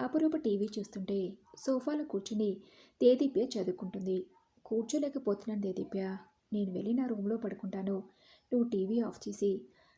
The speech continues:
చదువుకున్నాక లైట్ ఆపేసి పడుకో" అంటూ దివాన్ మీద నుంచి మెల్లగా లేచింది అపురూప. "సరే వదిన" అంటూ రిమోట్ అందుకుని టీవీ ఆఫ్ చేసింది దేదీప్య.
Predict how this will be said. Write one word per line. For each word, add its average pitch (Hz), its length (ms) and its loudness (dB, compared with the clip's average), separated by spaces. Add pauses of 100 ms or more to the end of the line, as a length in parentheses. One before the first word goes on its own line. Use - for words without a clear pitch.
(140)
చదువుకున్నాక 277 600 2 (360)
లైట్ 202 260 -2
ఆపేసి 254 260 -2
పడుకో" 196 300 -4
అంటూ 190 400 0 (320)
దివాన్ 190 320 0
మీద 247 160 2
నుంచి 208 520 -2 (120)
మెల్లగా 202 380 0
లేచింది 214 380 -2
అపురూప. 185 500 -4 (420)
"సరే 208 360 -2
వదిన" 240 280 0
అంటూ 208 380 0 (460)
రిమోట్ 311 340 6
అందుకుని 202 560 2 (1600)
టీవీ 277 220 6
ఆఫ్ 226 340 2
చేసింది 220 260 0
దేదీప్య. 185 500 -2